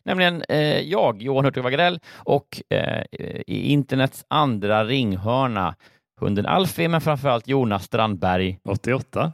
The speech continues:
Speaker 2: Hallå, hallå.
Speaker 1: Hallå, hallå.
Speaker 2: Första podden sen våran roast battle i Malmö.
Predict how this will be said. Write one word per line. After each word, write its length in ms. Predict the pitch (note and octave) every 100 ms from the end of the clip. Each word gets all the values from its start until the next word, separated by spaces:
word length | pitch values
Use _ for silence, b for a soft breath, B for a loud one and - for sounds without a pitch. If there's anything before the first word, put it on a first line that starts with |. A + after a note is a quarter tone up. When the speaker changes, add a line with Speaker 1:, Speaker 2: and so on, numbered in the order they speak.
| -
Speaker 2:
Hallå, 220 | A2 A#2
hallå. 280 | B2 F3+ F#3+ _ _ _ _ _
Speaker 1:
Hallå, 200 | - G#3
hallå. 360 | G#3+ A#3 F#3 A2 _ _ _ _ _ _
Speaker 2:
Första 240 | D3+ D3 C#3
podden 540 | - D3+ A2 A#2 C3+
sen 180 | B2 C3
våran 320 | A#2 A2+ A2
roast 380 | A2+ A#2+ F#2 -
battle 500 | G2 F#2+ - B2 A2+
i 240 | G#2 G2
Malmö. 480 | F#2+ A2+ A2 F2+ A2